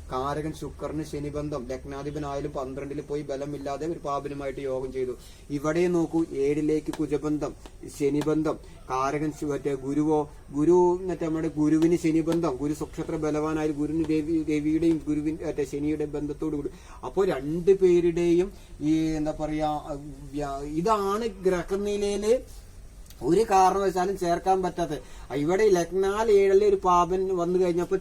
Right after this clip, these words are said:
ചന്ദ്രാൽ ഒരു ഏഴിലെ ഒരു പാപന് കയറ്റി കൊടുത്ത് വിവാഹം ചെയ്യും. എത്ര അല്ല, എന്തൊരു, എന്തൊരു മാറ്റമാണ് ഈ കേരളത്തിൽ. ഇനി എപ്പോഴാണ് കേ-, മാറാൻ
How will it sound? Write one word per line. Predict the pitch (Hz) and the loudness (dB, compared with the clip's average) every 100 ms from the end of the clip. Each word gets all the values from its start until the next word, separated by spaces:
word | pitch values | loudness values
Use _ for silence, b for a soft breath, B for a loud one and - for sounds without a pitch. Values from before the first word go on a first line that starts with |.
| 165 | 0
ചന്ദ്രാൽ | 151 175 208 226 220 | 0 0 2 4 6
ഒരു | 208 190 | 10 10
ഏഴിലെ | 190 190 | 10 6
ഒരു | 175 | 2
പാപന് | 170 160 165 160 | -2 -2 -2 0
കയറ്റി | 165 156 160 | 0 0 -2
കൊടുത്ത് | 151 156 | -4 -2
വിവാഹം | 143 143 143 | 0 0 0
ചെയ്യും. | 139 127 - - | -6 -10 -12 -6
എത്ര | 180 180 175 156 | 2 4 6 4
അല്ല, | 156 131 | 2 -2
എന്തൊരു, | 131 160 180 160 - 160 135 B B - 127 | -2 -2 -2 -4 -8 -8 -8 B B -6 -4
എന്തൊരു | 135 147 180 185 170 139 | -2 0 2 2 0 -2
മാറ്റമാണ് | 127 131 143 147 - - - 196 180 175 175 170 | -6 -4 -2 -4 -8 -14 2 2 2 0 0 0
ഈ | 165 | -2
കേരളത്തിൽ. | 156 156 156 156 143 | 0 0 -2 -4 -4
ഇനി | 143 131 | -4 -6
എപ്പോഴാണ് | - - 175 175 175 170 147 | -8 -2 2 2 0 -6 -4
കേ-, | 151 151 143 | -2 -2 -4
മാറാൻ | 127 143 165 | -4 0 0